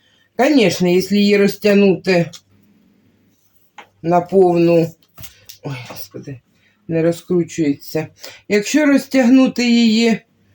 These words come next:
ну так, прилічно, то вона й до ста п'ятдесяти дотягнеться.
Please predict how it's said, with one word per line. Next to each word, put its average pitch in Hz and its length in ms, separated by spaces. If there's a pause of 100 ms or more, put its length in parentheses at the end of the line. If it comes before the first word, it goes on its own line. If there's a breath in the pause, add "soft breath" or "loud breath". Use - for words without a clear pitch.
(200)
ну 196 100
так, - 640 (920)
прилічно, 226 720
то 196 520 (920)
вона 196 200
й 202 80
до 202 80
ста 202 240
п'ятдесяти 190 800
дотягнеться. 139 800